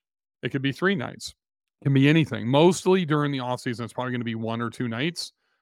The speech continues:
uh, because you're gonna have your settings hopefully far out in advance. You're gonna, I'll get to the gap nights in a second, but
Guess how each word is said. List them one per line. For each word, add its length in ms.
uh, 360
because 360
you're 120
gonna 140
have 200
your 100
settings 480
hopefully 480
far 300
out 220
in 80
advance. 800
You're 160
gonna, 160
I'll 80
get 160
to 80
the 100
gap 300
nights 320
in 100
a 80
second, 600
but 200